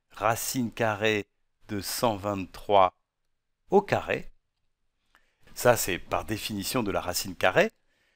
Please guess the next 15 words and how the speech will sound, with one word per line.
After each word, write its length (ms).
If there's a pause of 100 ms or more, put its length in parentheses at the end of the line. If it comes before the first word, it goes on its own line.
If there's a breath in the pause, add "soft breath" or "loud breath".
(140)
Et 80
puis 200
ici, 340
de 140
douze 480
à 100
douze 260
au 80
carré, 400
on 160
a 200
aussi 400
élevé 260
au 80
carré. 320